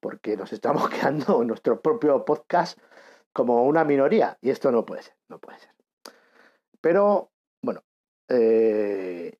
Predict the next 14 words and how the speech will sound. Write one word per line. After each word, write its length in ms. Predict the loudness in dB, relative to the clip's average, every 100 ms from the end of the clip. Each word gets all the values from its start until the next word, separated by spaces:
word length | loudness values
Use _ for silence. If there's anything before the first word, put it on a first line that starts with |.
| _
pues 140 | -6 -6
nada, 200 | -6 -4
doy 120 | -2 -2
paso 380 | -2 -2 -2
primero 320 | -2 0 2 0
a 60 |
estos 360 | 0 -2 -2 0
dos 140 | 0
locos, 600 | 2 2 2 0 0 -6 _ _ _ _ _ _ _ _ _ _ _ -20 -12 -2
y 100 | 0
luego 180 | 2
ya, 400 | 2 2 2 -2 _ _
después, 600 | -6 -6 0 0 0 -4 _ _ _ _ _ _ _ _ _
eh, 1000 | -4 -2 -2 -4 -8 -10 -12 -14 -16 -18